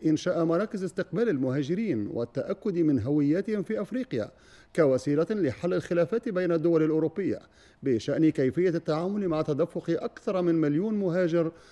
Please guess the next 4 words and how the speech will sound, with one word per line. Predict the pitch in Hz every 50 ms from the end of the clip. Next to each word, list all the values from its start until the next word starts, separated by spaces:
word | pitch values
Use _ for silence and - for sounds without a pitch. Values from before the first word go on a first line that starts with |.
| _ _ - - -
منذ | 180 175 160 143 139
خمسة | - - 165 180 160 - 180 160 143
عشرة | 151 147 - - 156 147 - - 147 139 139 131 - - - - _ -
وألفين. | 170 180 - 127 123 107 - 139 131 120 107 - - - - -